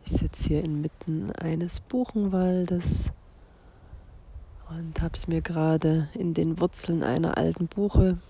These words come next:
bequem gemacht. Ja, und lad auch dich ein,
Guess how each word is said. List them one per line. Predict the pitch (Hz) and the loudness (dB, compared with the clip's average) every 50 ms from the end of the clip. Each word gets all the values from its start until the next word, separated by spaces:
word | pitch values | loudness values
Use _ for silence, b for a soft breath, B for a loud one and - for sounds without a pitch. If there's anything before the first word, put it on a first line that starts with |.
| - - - | -20 -8 -6
bequem | - 165 - - - 170 170 175 175 175 175 | -6 -6 -4 0 2 4 4 4 4 2 0
gemacht. | - 175 175 165 170 175 170 - - - - - - - - - B B B B B B B B B B B B B B B B B B - | -2 -2 -2 0 -2 -2 -2 -6 -10 -12 -12 -12 -12 -12 -20 -20 B B B B B B B B B B B B B B B B B B -2
Ja, | - 285 311 311 | 0 0 2 4
und | 262 202 180 | 4 4 4
lad | 165 165 175 175 175 - | 4 4 4 2 2 2
auch | - 180 - - | -2 -2 -2 -4
dich | - - 214 202 - - - 185 | -2 -2 -2 0 0 -4 -4 -2
ein, | 175 175 175 175 170 170 170 175 175 170 | 0 2 2 2 2 0 0 -2 -4 -4